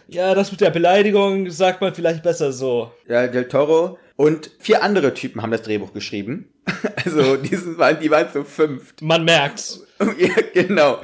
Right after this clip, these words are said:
Speaker 2: Die haben wirklich so gesagt, "Okay, du schreibst Szene eins, du schreibst Szene zwei, du schreibst Szene drei. Wir reden, wir reden nicht nochmal miteinander." Und, <laughs> und setzen einfach hundertfünfzig Millionen drauf.
Speaker 1: Das, das
Speaker 2: Ähm,
Speaker 1: mit der
Speaker 2: das
Speaker 1: Outline, das mit der Outline machen wir auch so halb besoffen irgendwie zwischen Tür und Angel und das wird dann schon.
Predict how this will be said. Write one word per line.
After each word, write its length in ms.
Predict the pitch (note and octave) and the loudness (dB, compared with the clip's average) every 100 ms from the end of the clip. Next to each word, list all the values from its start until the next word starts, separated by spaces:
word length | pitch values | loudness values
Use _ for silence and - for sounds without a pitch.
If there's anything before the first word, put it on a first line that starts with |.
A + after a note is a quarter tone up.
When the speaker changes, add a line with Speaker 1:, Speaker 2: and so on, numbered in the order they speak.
| C#4 D4 - | -10 -12 -2
Speaker 2:
Die 60 | C#3+ | 2
haben 120 | D#3 | 4
wirklich 240 | E3 D#3+ | 4 2
so 80 | D#3 | 2
gesagt, 260 | D#3 C#3+ - | 2 0 -2
"Okay, 160 | E3+ | 0
du 100 | D#3 D#3 | 0 0
schreibst 240 | - D3+ | 0 -2
Szene 240 | A#2+ A2 - | -2 -2 0
eins, 240 | D3+ F#3+ | 0 0
du 80 | D#3+ | -6
schreibst 220 | D3 B2+ | -6 -4
Szene 180 | B2 G#2 | -2 -4
zwei, 260 | G#2+ C3+ D3 | -6 0 0
du 180 | D#3 E3+ | 0 -6
schreibst 220 | C#3 A#2+ | -6 -6
Szene 200 | G#2+ A2 | -4 -6
drei. 400 | G#2+ A2 G#2+ C#3 D3+ - - - - | -6 -2 0 0 -4 -14 -20 -20 -6
Wir 240 | B2+ D3 D3 | 2 2 2
reden, 260 | C3 E3 C3+ - | -2 -2 -2 -4
wir 160 | C#3+ | -2
reden 180 | C3+ D3+ | -2 -2
nicht 160 | D#3 G#3 | -2 -2
nochmal 240 | G3+ D3 | -2 0
miteinander." 600 | A#2 A2 G#2+ G#2 G#2+ A#2 F#3+ - - - - | -2 -2 -4 -4 -4 -4 -4 -4 -2 0 -2
Und, 240 | C3 C3+ D3 | 2 2 2
<laughs> 1800 | A3+ - F3+ A3 A#3+ - A3+ - - - D3+ G#3 F3+ - A#3 D4 C#4 - | -2 2 0 0 0 0 -2 -6 -18 -10 -4 -2 0 -2 -2 -8 -8 -4
und 120 | D#3 | 0
setzen 260 | E3+ - | 0 0
einfach 240 | D3 D3 C3 | -2 -2 -2
hundertfünfzig 600 | D#3 D3+ D3+ C#3 D3+ C#3 | -2 -2 -2 -6 -8 -6
Millionen 400 | B2+ A#2+ A#2 A2 | -4 0 -2 -2
drauf. 400 | G#2+ C#2+ F2+ - _ - | -10 -10 -14 -16 _ -2
Speaker 1:
Das, 180 | F#3 - | 0 2
das 180 | C#3+ | 2
Speaker 2:
Ähm, 60 | C#3+ | 2
Speaker 1:
mit 80 | C#3+ | 2
der 100 | E3+ | 2
Speaker 2:
das 80 | D#3+ | 4
Speaker 1:
Outline, 460 | G3+ G#3+ G#3 G#3 G3 | 4 4 4 2 -2
das 160 | F3+ | -6
mit 100 | F#3 | -2
der 160 | D#3+ - | -2 2
Outline 300 | F3+ G3+ F#3 | 0 2 0
machen 220 | F#3 D#3+ | 0 -2
wir 160 | C#3+ - | -4 0
auch 180 | D#3+ F3 | 0 0
so 280 | E3 C3+ - | -2 -2 0
halb 220 | E3 E3 | 0 0
besoffen 640 | C#3+ C#3+ D#3+ - F3 E3 | -8 -2 -2 -2 -8 -8
irgendwie 680 | E3 E3 E3 E3 - E3 D#3 | -6 -6 -6 -6 -4 -2 -2
zwischen 340 | D#3 D#3 C#3+ | -4 -6 -6
Tür 220 | C3+ D#3 C#3+ | -6 -2 -2
und 80 | |
Angel 520 | A#2+ D#3+ F#3+ F#3+ F3+ - | 0 -2 0 2 0 0
und 200 | D3+ D3+ | -4 -2
das 200 | C#3 - | -4 -2
wird 200 | B2 B2 | -2 -2
dann 140 | A2+ | -4
schon. 340 | G#2+ A2 A2 | -4 -6 -6